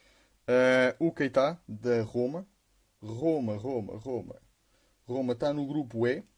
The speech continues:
Portanto, o grupo E será, eh, desculpem lá, o B, já vi-, <laughs> conhece bem, não é? O B é aqui. Aqui é que é o C, D, agora aqui é o E. O E serão, eh, terá então Roma, que é a terceira equipa. Vamos colocar aqui.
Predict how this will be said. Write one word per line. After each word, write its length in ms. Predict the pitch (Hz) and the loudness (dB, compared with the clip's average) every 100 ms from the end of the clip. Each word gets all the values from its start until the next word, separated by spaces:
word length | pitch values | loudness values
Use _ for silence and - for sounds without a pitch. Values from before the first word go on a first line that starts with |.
| _ _ _ | _ _ _
Portanto, 340 | - 123 113 | -8 -6 -4
o 40 | |
grupo 340 | 117 123 117 120 | -4 -6 -2 0
E 80 | 110 | 0
será, 480 | - 110 104 98 - _ _ - | 0 0 0 0 -6 _ _ -8
eh, 340 | 98 95 92 110 _ _ _ _ | -6 -4 -4 -8 _ _ _ _
desculpem 260 | _ 117 135 | _ -4 0
lá, 80 | 123 | 0
o 100 | 98 | 2
B, 240 | 120 127 | 2 2
já 140 | 117 | 2
vi-, 160 | 104 104 101 147 | 0 -2 -8 -8
<laughs> 240 | - _ - | -10 _ 0
conhece 240 | 127 120 | 0 2
bem, 160 | 127 107 | 2 2
não 120 | 107 | 0
é? 140 | 113 - _ - | -2 -10 _ -16
O 100 | 101 | -4
B 140 | 127 | -2
é 60 | 131 | 0
aqui. 320 | 117 92 87 _ _ _ _ _ | -4 -8 -10 _ _ _ _ _
Aqui 180 | 113 143 | -10 -6
é 60 | 117 | -2
que 80 | 110 | -2
é 20 | |
o 80 | 101 | -2
C, 300 | - 139 - | -4 -4 -6
D, 320 | 95 117 127 - | -4 -2 -2 -2
agora 260 | 110 120 | 2 2
aqui 200 | 117 110 | 2 0
é 60 | 107 | 0
o 160 | 101 | 2
E. 160 | 110 - - | 2 0 -6
O 160 | 117 | -4
E 140 | 127 117 | -2 -4
serão, 460 | 117 120 113 110 - | -6 -6 -4 -6 -8
eh, 220 | 113 110 107 | -8 -8 -6
terá 180 | 117 110 | -2 -2
então 200 | 113 113 | -2 -6
Roma, 460 | 110 123 117 101 101 _ _ | -2 0 0 -4 -10 _ _
que 120 | - | -4
é 20 | 113 | -4
a 40 | |
terceira 340 | 113 - 117 | -4 -6 -4
equipa. 320 | 104 123 156 127 | -4 -6 -8 -8
Vamos 200 | 104 - | -10 -10
colocar 380 | 101 - 95 | -12 -6 -4
aqui. 320 | 92 - 143 | -4 -6 -12